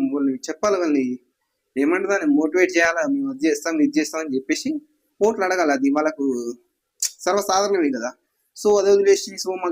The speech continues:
గ్రౌండ్ లో నెగిటివ్ ఉంది" అని చెప్పేసి, నెగిటివ్ బాగా అవుతుంది అని చెప్పేసి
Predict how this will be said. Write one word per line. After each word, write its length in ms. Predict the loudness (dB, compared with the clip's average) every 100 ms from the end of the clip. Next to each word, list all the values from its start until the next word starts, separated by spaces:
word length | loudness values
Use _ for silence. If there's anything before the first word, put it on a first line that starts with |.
| 0
గ్రౌండ్ 260 | 4 4
లో 80 | 4 2 -2 -8
నెగిటివ్ 320 | -2 4 4
ఉంది" 180 | 4 2 2
అని 100 | 0
చెప్పేసి, 300 | 0 -2 0 2
నెగిటివ్ 260 | 2 0 0
బాగా 160 | 0 -2
అవుతుంది 420 | -6 -6 -8 -8 -12 _ _ -2
అని 140 | 0
చెప్పేసి 280 | 2 0 0